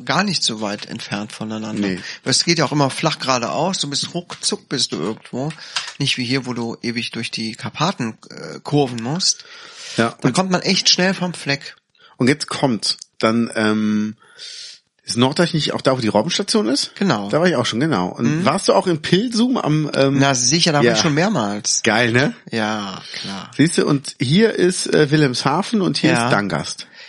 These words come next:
Speaker 1: Ja, Neuenharlinger Siel, da oben war ich auch schon. Harlesiel war ich auch schon.
Speaker 2: Bensersiel war ich schon, hab ich mal
Speaker 1: Genau, also
Speaker 2: Köln
Speaker 1: so,
Speaker 2: Urlaub
Speaker 1: so weit
Speaker 2: verbracht.
Speaker 1: ist das ja alles hier nicht, ne?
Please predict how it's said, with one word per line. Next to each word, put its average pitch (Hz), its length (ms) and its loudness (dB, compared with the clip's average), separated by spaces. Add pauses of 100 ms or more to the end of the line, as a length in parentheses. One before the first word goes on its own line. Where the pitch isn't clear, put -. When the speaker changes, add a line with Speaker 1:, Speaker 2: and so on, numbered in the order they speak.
(100)
Speaker 1:
Ja, 123 160 2
Neuenharlinger 127 840 4
Siel, 147 280 0
da 131 120 2
oben 117 240 -4
war 110 160 0
ich - 180 -8
auch 143 280 0
schon. 139 320 -2
Harlesiel 143 720 0
war 117 160 -2
ich - 220 -6
auch 139 280 0
schon. 156 80 4
Speaker 2:
Bensersiel 117 520 2
war 87 160 4
ich 95 80 0
schon, 98 280 0
hab 120 120 0
ich - 80 -6
mal 127 140 4
Speaker 1:
Genau, 120 260 2
also 123 160 0
Speaker 2:
Köln 139 140 4
Speaker 1:
so, 147 40 2
Speaker 2:
Urlaub 156 160 4
Speaker 1:
so 151 140 2
weit 156 100 4
Speaker 2:
verbracht. 151 160 -2
Speaker 1:
ist - 160 2
das 123 160 0
ja - 140 -4
alles 104 260 -4
hier 104 140 -4
nicht, 110 320 -10
ne? 123 80 -4